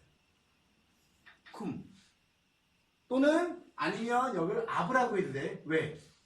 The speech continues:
이게 수-, 이게 뭐야? 수동태니까.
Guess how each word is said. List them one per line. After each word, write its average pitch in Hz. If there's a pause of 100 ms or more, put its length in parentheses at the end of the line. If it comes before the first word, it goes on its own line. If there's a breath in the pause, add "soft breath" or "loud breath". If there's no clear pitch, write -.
(320 soft breath)
이게 165
수-, - (360)
이게 185
뭐야? - (680)
수동태니까. 233